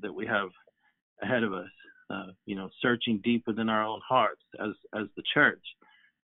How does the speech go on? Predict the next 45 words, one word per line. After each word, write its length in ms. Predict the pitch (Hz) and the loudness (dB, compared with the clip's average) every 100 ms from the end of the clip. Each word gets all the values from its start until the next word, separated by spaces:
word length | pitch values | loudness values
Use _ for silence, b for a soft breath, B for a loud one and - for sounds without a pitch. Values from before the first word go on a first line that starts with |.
| _ 101 | _ -6
uh, 180 | 101 95 | -6 -6
to 80 | - - | -8 -2
pray 240 | 139 127 | 2 2
according 400 | 117 131 120 107 | 2 0 2 0
to 120 | 120 | 0
the 80 | 104 | -2
will 220 | 104 101 | -2 -2
of 100 | 90 - | -4 0
God 240 | 110 101 - _ _ | 0 0 -4 _ _
for 120 | 104 | -2
our 140 | 98 90 | 0 0
families, 480 | 113 117 120 117 113 - | 0 2 4 2 0 -4
for 80 | 107 | -4
our 80 | 92 | -4
communities, 640 | - 95 110 110 107 104 - _ _ _ _ _ _ _ _ 107 | -4 -2 0 0 2 0 -2 _ _ _ _ _ _ _ _ -8
and 100 | 101 | -4
for 180 | 135 131 | 2 4
our 120 | 123 | 4
nation. 520 | 113 113 113 - 98 - _ _ _ _ | 4 2 2 -2 -8 -14 _ _ _ _
If, 180 | 147 160 151 | 2 2 2
in 180 | 135 117 | 0 4
fact, 300 | 139 120 - | 4 4 4
we 120 | 113 | 0
have 140 | 110 104 | 0 0
reached 240 | 110 - | -2 -2
those 240 | 117 104 98 | -2 -2 0
days, 340 | 120 113 104 | 2 2 0
and 120 | 101 | -2
we 120 | 104 104 | -4 -4
really 280 | 110 107 | -4 -4
do 160 | 104 107 | -6 -8
believe 320 | 104 104 104 | -8 -14 -10
that 120 | 113 101 | -10 -8
we 140 | 104 | 0
have, 320 | 120 110 95 101 _ b b b b _ _ | 4 4 2 -8 _ b b b b _ _
uh, 240 | 117 113 110 | 0 2 2
then 160 | 120 127 | 2 2
it 140 | 117 | 2
is 100 | 117 110 | 2 0
imperative 640 | 107 - 139 135 117 107 | 2 6 6 6 2 0
now 260 | 120 120 | 4 4
upon 320 | 113 127 113 113 | 2 2 2 2
all 260 | 117 123 123 | 0 0 -2
of 100 | |
us 80 | 107 | -8